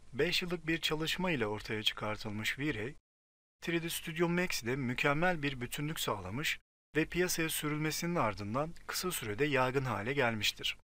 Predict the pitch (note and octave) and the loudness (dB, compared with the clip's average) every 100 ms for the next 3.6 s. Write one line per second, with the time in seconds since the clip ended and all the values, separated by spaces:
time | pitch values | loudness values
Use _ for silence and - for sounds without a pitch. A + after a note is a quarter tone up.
0 | _ _ _ _ - A3+ G#3 F3 E3+ D#3+ | _ _ _ _ 2 4 8 8 6 0
1 | G3+ F#3+ C3+ A2+ A2 A2 A2 A2 A2 A2+ | 0 2 2 2 0 -2 -2 -2 -2 -4
2 | - C3 - E3+ - D3 C3+ A#2 - - | 2 2 2 -4 -2 -2 0 -2 -4 -6
3 | G#2 G2+ A2+ F3 - | -4 -2 -2 -2 -4